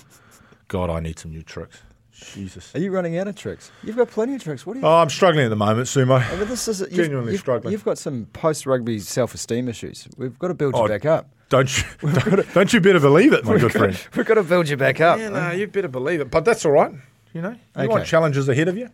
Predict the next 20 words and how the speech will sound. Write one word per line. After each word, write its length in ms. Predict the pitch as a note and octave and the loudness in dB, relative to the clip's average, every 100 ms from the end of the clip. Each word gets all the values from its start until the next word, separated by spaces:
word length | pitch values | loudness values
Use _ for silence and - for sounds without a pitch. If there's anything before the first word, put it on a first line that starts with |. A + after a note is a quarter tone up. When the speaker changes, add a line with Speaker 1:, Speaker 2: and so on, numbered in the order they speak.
| - | -10
Speaker 2:
You've 140 | C#3 | -6
got 160 | C3 D3 | -4 -4
netball. 400 | D3 C#3 C#3+ G#2+ - | -4 -4 -4 -6 -10
You've 160 | C3 A#2+ | -6 0
got 60 | C#3 | 0
Speaker 1:
Netball. 260 | B2+ A#2+ | 2 0
Speaker 2:
netball 100 | C3 | 0
to 60 | A2+ | -4
look 120 | A2+ | -6
Speaker 1:
I'm 40 | |
gonna 0 | |
Speaker 2:
forward 180 | B2 A2 | -4 -4
Speaker 1:
do 60 | A#2+ | -2
Speaker 2:
to. 60 | |
Speaker 1:
it. 60 | G#2 | -4
I'm 60 | A2 | -8
gonna 120 | A2 | -16
crush 300 | - A#2+ - | -10 -10 -10
it. 80 | F#2 _ _ _ _ - - - _ | -16 _ _ _ _ -20 -20 -20 _
Anyway. 460 | E3+ E3 C#3 A2+ | 0 2 4 2